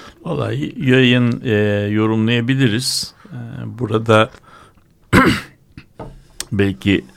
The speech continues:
e, sözümüzü sakınmadan baştan söylememiz gereken şeyler var. Demin senin böyle,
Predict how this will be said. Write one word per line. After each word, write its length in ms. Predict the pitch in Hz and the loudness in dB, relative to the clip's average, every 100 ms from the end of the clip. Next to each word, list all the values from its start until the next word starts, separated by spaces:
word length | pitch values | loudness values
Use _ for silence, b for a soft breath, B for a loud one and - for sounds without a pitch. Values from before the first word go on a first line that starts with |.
| B B B B - | B B B B -6
e, 240 | 104 95 101 | -4 -4 -2
sözümüzü 580 | 107 98 95 95 92 | -2 -2 0 -2 -4
sakınmadan 840 | 92 104 95 107 101 95 92 98 95 | -4 -4 -4 -2 0 0 2 -2 -2
baştan 600 | - 101 95 - 104 95 | -10 -6 -6 -4 -2 -2
söylememiz 680 | 95 - 87 90 87 90 95 | -2 -4 -2 -2 -2 -4 -4
gereken 440 | 101 87 - 87 | -6 -8 -8 -8
şeyler 460 | 90 87 87 98 98 | -6 -4 -2 0 -2
var. 380 | 85 - 110 - B B B B B B _ | -2 -8 -8 -12 B B B B B B _
Demin 240 | - 95 98 | -2 0 -2
senin 540 | 95 104 104 107 104 - - | -2 2 2 2 0 -12 -12
böyle, 520 | 95 98 95 101 98 | -4 -2 0 0 -2